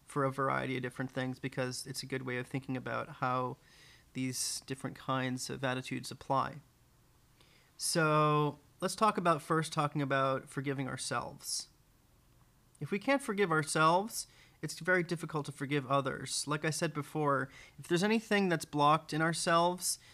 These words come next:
then oftentimes, in some way, at least in part, the things that we wanna do for others is also blocked.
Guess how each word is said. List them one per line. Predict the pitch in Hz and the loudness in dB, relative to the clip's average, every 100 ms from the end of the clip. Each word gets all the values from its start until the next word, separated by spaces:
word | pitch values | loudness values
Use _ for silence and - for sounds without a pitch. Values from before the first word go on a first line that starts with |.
| - | -4
then | 160 | 2
oftentimes, | 165 175 170 - 170 170 175 - - | 2 2 -2 2 4 4 2 -2 -4
in | 151 156 | -2 0
some | - 190 190 | 2 2 2
way, | 180 175 160 151 147 - - _ | 2 4 4 4 0 -8 -20 _
at | 156 | -2
least | 156 175 - | 2 2 2
in | 165 | 0
part, | - 175 165 147 135 - | 0 6 8 6 4 -6
the | 147 | -4
things | 151 - 175 185 180 | -2 2 2 2 -2
that | 147 | -4
we | 143 | 0
wanna | 151 151 147 | 0 2 2
do | 143 147 | 2 0
for | 143 147 | 0 -4
others | 143 160 196 196 | 0 2 2 2
is | 147 143 | 0 0
also | 139 - | 0 0
blocked. | 131 135 127 135 - | -2 0 0 0 -8